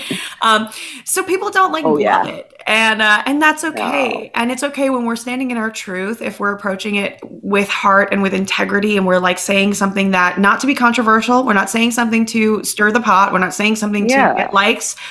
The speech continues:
Speaker 1: but we're actually sharing our voice and it stirs something, good, because that is the medicine that that person is meant to receive. And by you not sharing,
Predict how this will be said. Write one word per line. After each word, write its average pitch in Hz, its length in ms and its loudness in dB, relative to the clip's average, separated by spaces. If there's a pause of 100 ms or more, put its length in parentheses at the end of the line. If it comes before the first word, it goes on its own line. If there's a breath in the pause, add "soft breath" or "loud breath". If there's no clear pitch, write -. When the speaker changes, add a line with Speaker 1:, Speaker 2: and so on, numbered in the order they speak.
(140 loud breath)
Speaker 1:
but 254 100 4
we're 294 100 4
actually 330 340 4
sharing 220 440 0
our 180 140 2
voice 190 600 -2
and 214 200 -2
it - 180 -6
stirs 220 480 0
something, 320 540 2 (380 loud breath)
good, 196 420 2 (240 loud breath)
because 220 380 0
that 214 280 4
is 240 180 0
the 240 100 2
medicine 196 800 0
that 185 180 -2
that 208 280 2
person 233 440 -4
is 185 180 -6
meant 180 340 -2 (140)
to 214 160 -4
receive. 185 760 0
And 208 160 0
by 190 120 4
you 185 280 0
not 214 240 2
sharing, 208 600 2